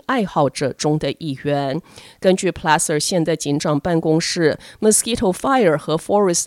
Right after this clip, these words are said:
Hill 造成的火烧碎片和树木被大雨冲入了河流，造成了完全看不见在水中的障碍。落入水中的人被这些障碍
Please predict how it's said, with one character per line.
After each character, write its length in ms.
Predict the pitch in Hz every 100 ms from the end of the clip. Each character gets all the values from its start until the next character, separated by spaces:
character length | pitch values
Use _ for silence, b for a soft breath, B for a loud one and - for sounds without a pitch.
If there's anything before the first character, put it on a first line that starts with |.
| -
Hill 300 | 277 247 147
造 300 | - 262 190
成 280 | - 147 147
的 280 | 165 160 -
火 260 | - 165 135
烧 220 | - 220
碎 260 | 226 269 202
片 320 | - 233 165
和 280 | - 147 151
树 260 | - 240
木 340 | 175 214 185 - B B
被 160 | 294 247
大 240 | 302 311
雨 220 | 185 160 -
冲 260 | - 180
入 180 | 180 175
了 140 | 143 156
河 260 | - 139
流， 340 | 165 143 135 - - -
造 200 | 294 240
成 240 | - 143
了 180 | 160 - -
完 200 | 175 170
全 240 | 247 - 151
看 260 | - 311
不 180 | 226 156
见 300 | 151 202 147
在 220 | - 175
水 300 | 147 - 135
中 200 | 139 151
的 120 | 156 147
障 260 | 208 165 -
碍。 340 | 165 160 123 - -
落 240 | 214 233 190
入 160 | 196
水 200 | 180 175
中 240 | 151 196 202
的 120 | 185
人 260 | 170 175 160
被 160 | 196
这 160 | 165 196
些 220 | 156 165
障 200 | 262 226
碍 220 | 151 175